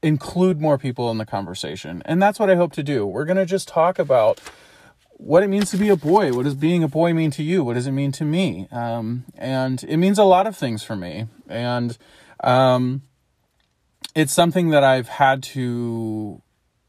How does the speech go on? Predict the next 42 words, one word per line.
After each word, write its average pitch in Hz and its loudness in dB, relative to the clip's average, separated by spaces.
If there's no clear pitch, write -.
come 139 -2
to 127 -4
terms 131 -4
with - -12
pretty 151 -4
much 135 -4
my 120 -6
whole 117 -6
life. 92 -8
Um, 107 0
and 123 -4
again, 131 2
I'll, 127 2
I'll 123 2
kind 156 0
of 143 -2
get 135 -2
into 127 -4
myself 117 -2
here 117 -6
pretty 110 -10
soon, 117 -4
but 117 2
I 151 4
thought 196 4
that 202 -2
it 202 2
would 185 2
be 180 2
nice 170 2
to - 0
have 156 2
a 147 -4
little 143 -4
funny 185 0
podcast 131 0
where 139 -4
we 131 -4
talk 156 2
to - -8
people, 110 -6
um, 113 -2